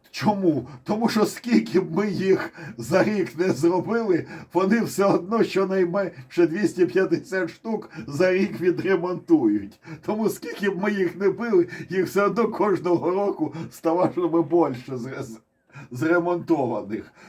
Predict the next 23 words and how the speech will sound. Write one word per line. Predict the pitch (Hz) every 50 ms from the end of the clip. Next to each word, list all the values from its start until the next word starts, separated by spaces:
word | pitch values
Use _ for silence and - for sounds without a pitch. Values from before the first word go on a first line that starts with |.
| - - _
Тому | - 185 202 240 254 240
ми | 196 185 165
маємо | 160 208 208 202 190 170 170 170
подивитися | 165 170 165 151 165 170 170 196 190 190 175 170 147 131 - 160 156 156 156 151 143 143 135 131 -
ремонтопридатну, | 143 160 165 165 175 165 147 131 165 143 - 165 151 156 143 160 156 147 143 - - 139 143 139 127 120 - - - 139 131 -
їхній | 127 160 170 160 127 131 151 156 151
ресурс | 147 156 147 - - 165 151 147 123 127 -
танків, | - 190 202 220 214 - - 220 196 -
придатних | - 180 180 165 196 190 175 170 - 165 165 151
до | 131 120 165 165 170 160 160 - -
ремонту. | 156 151 151 165 160 156 165 160 156 151 147 131 131 151 143 139 127 127 - _ _ _ _ _ _ _ _ _ _ _ _ _ _ _ _ _ -
Ну, | 170 185 180 - -
об-, | - 135 160 147 143 - _ _ _ - 165
візьмемо | 196 185 156 123 135 147 147 139 139
все-таки | 113 - 156 143 123 117 131 123 131 131
нашого | 131 131 127 127 - 135 123 127 131 127 123 113
Джомпі, | 117 113 131 143 135 127 117 113 117 123
у | 117
нього | 117 123 120 117 117 117
тут | - 127 123 117 -
краще, | - 160 175 190 196 - - 156 143 131
з, | 120 - -
і, | 160 151 147 147 147 143 143 143 131